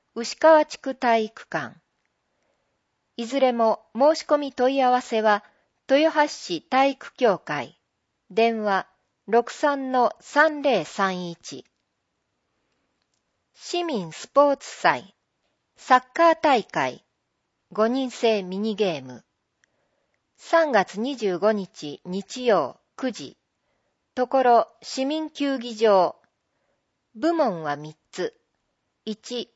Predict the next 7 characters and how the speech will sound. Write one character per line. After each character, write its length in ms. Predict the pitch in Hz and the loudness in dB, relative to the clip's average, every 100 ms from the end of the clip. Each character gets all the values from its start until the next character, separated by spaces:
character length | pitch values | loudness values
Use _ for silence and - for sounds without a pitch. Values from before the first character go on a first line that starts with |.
| _ _ | _ _
小 360 | - 294 320 | 0 4 4
学 240 | 302 269 - | 4 -4 -6
生。 440 | - 156 120 - _ _ _ _ _ | -8 -6 -6 -12 _ _ _ _ _
二、 300 | 226 254 226 _ _ _ | -6 -4 -4 _ _ _
中 320 | - 302 302 | -6 -2 -2
学 240 | 277 262 - | 0 -2 -4
生。 480 | - 160 139 - | -6 -4 -4 -8